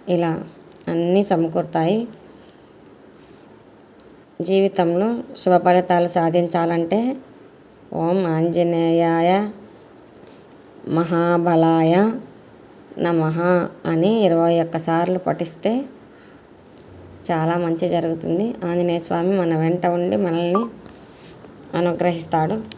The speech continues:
మనిషిలో ఆత్మవిశ్వాసం పెరుగుతుంది.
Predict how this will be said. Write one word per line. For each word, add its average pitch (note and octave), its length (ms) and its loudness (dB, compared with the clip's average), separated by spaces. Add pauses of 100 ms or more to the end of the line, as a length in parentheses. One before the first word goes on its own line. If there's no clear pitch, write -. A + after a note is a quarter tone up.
(4000)
మనిషిలో F3+ 440 2
ఆత్మవిశ్వాసం F3+ 920 2
పెరుగుతుంది. E3+ 760 -2